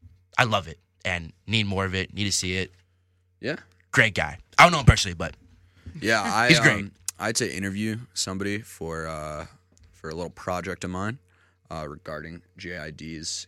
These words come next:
Speaker 2: concert, and it was a guy who clearly hadn't heard of any of his music.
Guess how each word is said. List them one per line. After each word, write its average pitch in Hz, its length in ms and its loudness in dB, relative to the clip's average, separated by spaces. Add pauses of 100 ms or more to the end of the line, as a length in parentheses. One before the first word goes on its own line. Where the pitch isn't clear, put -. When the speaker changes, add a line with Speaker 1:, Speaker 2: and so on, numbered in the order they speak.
Speaker 2:
concert, 87 520 -4 (460)
and 82 320 -6 (240)
it 85 60 -4
was 95 180 -2
a 101 60 -4
guy 98 260 0
who 87 80 -8
clearly 95 500 -4
hadn't 82 400 -6
heard 90 220 -6
of 80 60 -12
any 80 180 -8
of 78 80 -10
his 73 160 -8
music. 90 460 -8